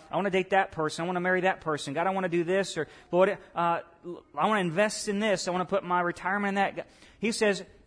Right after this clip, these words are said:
"I did nothing of my own initiative, but only what I saw my Father doing." It's coming to a place where we, like we had baptism this morning, that we crucify our flesh, and the only thing left remaining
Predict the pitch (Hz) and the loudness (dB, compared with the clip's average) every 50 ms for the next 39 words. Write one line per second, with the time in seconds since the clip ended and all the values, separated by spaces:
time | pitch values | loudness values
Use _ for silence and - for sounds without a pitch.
0 | _ - - 185 220 233 254 240 190 190 196 175 170 170 175 180 202 220 240 240 | _ -4 -4 -2 0 2 0 0 2 2 2 2 2 0 0 0 2 0 0 -2
1 | - - 247 240 233 202 185 160 170 165 170 165 170 - - - 185 196 208 226 | -4 -6 -4 0 0 0 0 0 2 2 4 4 4 2 0 -2 0 2 2 2
2 | 220 220 214 208 185 180 180 190 202 190 - 170 - - 160 147 143 - 156 151 | 2 0 0 0 -2 -2 0 2 0 0 0 -6 -4 -2 -2 -2 -2 -4 -4 -4
3 | 151 - - 190 208 220 226 226 214 208 190 180 175 - - - 180 170 160 156 | -4 -4 -6 -8 -6 -4 -2 -2 -2 0 -2 -2 -4 -4 -6 -4 -2 -2 0 0
4 | 147 139 - - 143 135 135 127 131 127 117 123 120 117 107 104 117 - _ _ | 0 -2 -2 -2 0 0 0 0 -2 -6 -6 -6 -6 -6 -8 -10 -14 -16 _ _
5 | _ _ _ _ _ _ - - _ - 170 - - 220 226 240 247 226 202 214 | _ _ _ _ _ _ -20 -20 _ -8 -8 -6 -2 0 2 2 2 2 2 2
6 | 202 - - 202 208 208 196 190 - - 185 175 175 220 226 226 185 185 185 - | 2 2 2 2 4 4 4 2 0 0 0 2 2 0 -2 0 0 0 0 0
7 | 202 208 196 - - - - 196 185 156 175 190 196 190 - 190 175 160 180 175 | -2 -4 -4 -4 -8 -6 -2 -2 2 4 6 4 4 4 0 -4 -4 -2 -2 -2
8 | 170 160 - - 170 170 170 160 143 - - - - - 180 175 185 180 - - | -2 -4 -4 -4 -2 0 0 -2 -2 -6 -12 -16 -6 -4 -2 0 0 -2 -2 -2
9 | - 214 254 254 - 254 220 - - 214 202 202 190 185 175 160 - - - 202 | 0 0 0 0 0 0 -2 0 2 2 4 4 6 6 4 4 0 -2 2 4
10 | 202 190 180 - - 185 165 170 180 - 190 214 233 262 262 - - 247 226 208 | 6 6 4 2 0 -2 0 0 0 2 2 2 4 2 0 -2 -2 -2 0 4
11 | 202 208 202 196 - - 170 160 156 151 165 180 185 190 185 165 147 139 127 | 4 4 4 2 0 -4 -4 -2 -2 -2 -2 -2 0 0 0 0 0 -2 -4